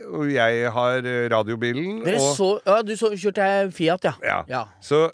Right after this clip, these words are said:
Speaker 1: så da kjører jeg nedover, og så ser jeg den bilen forsvinne litt foran meg.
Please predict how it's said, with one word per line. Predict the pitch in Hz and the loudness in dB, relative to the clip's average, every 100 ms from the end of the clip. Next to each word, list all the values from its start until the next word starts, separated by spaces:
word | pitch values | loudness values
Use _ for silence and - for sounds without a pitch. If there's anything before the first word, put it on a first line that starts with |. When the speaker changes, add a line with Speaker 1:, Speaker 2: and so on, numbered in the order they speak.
| - | -6
Speaker 1:
så | 123 151 151 | -4 -2 0
da | 151 | -2
kjører | 160 180 139 | 0 0 2
jeg | 127 143 | 2 2
nedover, | 127 151 196 - | 0 0 -2 -4
og | 131 | -10
så | 156 | -10
ser | - - 135 120 123 | -12 -8 -6 0 2
jeg | 151 | 2
den | 139 143 | 0 -4
bilen | 127 110 127 | -4 -4 -6
forsvinne | 139 151 139 123 117 139 | -6 -8 -6 -4 -2 -2
litt | 131 | -2
foran | 123 101 107 | -2 -2 -2
meg. | 185 | -2